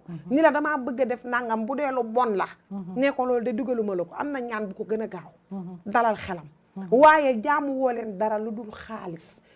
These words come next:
Speaker 2: Te
Speaker 1: Mhm.
Speaker 2: nee naa la, yow sëriñ si, yow miy def, yàlla ngay ñaan. Waa kii ñëw ci yow, lan moo ko teree jàpp ba sell, bàyyi ba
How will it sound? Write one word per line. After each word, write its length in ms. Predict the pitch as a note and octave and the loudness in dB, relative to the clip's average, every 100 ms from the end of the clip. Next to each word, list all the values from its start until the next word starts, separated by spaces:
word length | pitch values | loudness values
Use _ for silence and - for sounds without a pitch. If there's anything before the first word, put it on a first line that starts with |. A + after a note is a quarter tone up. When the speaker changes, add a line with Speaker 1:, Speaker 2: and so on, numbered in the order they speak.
| G3 | -2
Speaker 2:
Te 60 | B3+ | 0
Speaker 1:
Mhm. 80 | |
Speaker 2:
nee 120 | C4 B3+ | 0 -2
naa 200 | A#3+ G#3+ | -2 -2
la, 80 | G#3 | -2
yow 260 | A#3+ A#3+ | 0 -4
sëriñ 360 | A3 C4 A3 F#3+ | -4 -6 -6 -8
si, 140 | - | -8
yow 180 | A3+ A#3 | -6 -4
miy 180 | A3+ A#3+ | -6 -4
def, 160 | G3+ F#3 | -4 -2
yàlla 300 | G#3+ G3+ F#3+ | -2 -2 -4
ngay 200 | F3 E3+ | -4 -4
ñaan. 240 | F3 D#3+ D3+ - _ | -4 -8 -12 -20 _
Waa 180 | C#4 D#4 | 6 6
kii 280 | D4+ - A4+ | 6 6 8
ñëw 140 | G#4 F4+ | 8 4
ci 100 | C4+ | 2
yow, 120 | A#3 | 4
lan 140 | C4 F#4 | 4 4
moo 100 | G4+ | 2
ko 120 | F4+ | 0
teree 300 | D#4+ B3 A3 G#3 | 0 0 0 0
jàpp 160 | A3+ G3+ | 0 -2
ba 120 | A#3+ | -4
sell, 260 | B3 A#3+ A3 | 0 0 2
bàyyi 180 | C#4+ | 0
ba 100 | D4 | -2